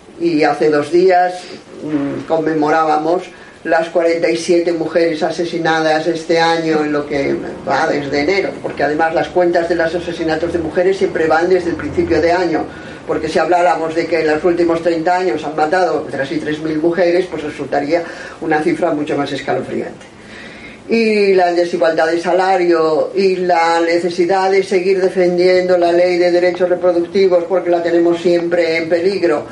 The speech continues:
y la igualdad en la cultura, el feminismo en la escuela, el feminismo en la universidad,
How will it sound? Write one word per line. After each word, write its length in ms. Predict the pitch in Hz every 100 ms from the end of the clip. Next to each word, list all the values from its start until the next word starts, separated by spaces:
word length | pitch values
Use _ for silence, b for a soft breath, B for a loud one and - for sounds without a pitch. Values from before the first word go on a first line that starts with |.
| B B B B
y 360 | - 208 196 190
la 180 | 185 180
igualdad 600 | 175 175 175 190 185 185
en 80 |
la 160 | 180 180
cultura, 680 | 185 175 208 226 185 113 - - B B
el 160 | 196 196
feminismo 680 | 202 185 185 196 196 196 185
en 60 |
la 60 | 175
escuela, 460 | 175 - 226 214
el 100 | 175
feminismo 720 | 175 180 180 190 190 190 190
en 80 | 180
la 120 | 175
universidad, 720 | 170 170 170 170 185 214 214